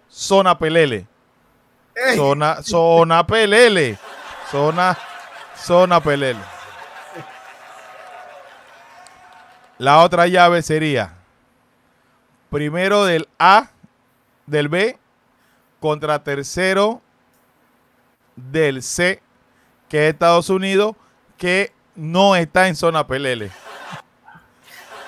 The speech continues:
Speaker 2: Y oficialmente podemos decir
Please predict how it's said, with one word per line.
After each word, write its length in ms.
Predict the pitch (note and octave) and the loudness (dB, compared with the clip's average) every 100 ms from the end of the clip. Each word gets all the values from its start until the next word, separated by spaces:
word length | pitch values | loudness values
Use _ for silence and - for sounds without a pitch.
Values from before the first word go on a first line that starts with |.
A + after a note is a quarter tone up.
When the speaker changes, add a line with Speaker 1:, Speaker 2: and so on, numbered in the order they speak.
| - - - - - - - - - - - - - - - - - - - - - - - - - - - - - - - | -20 -18 -16 -16 -16 -16 -16 -16 -16 -18 -20 -20 -20 -20 -20 -20 -20 -20 -20 -20 -20 -20 -20 -20 -20 -20 -20 -18 -18 -18 -10
Speaker 2:
Y 80 | A3+ | -4
oficialmente 840 | B3+ G3+ G#3 A#3+ A#3+ A#3+ B3 A#3+ A3 | -4 -4 -4 -2 -2 -2 -6 -6 -8
podemos 440 | G#3+ G#3+ A3+ A3 | -6 -6 -6 -6
decir 560 | G3+ F#3+ G#3+ A3 A3 | -6 -8 -8 -6 -8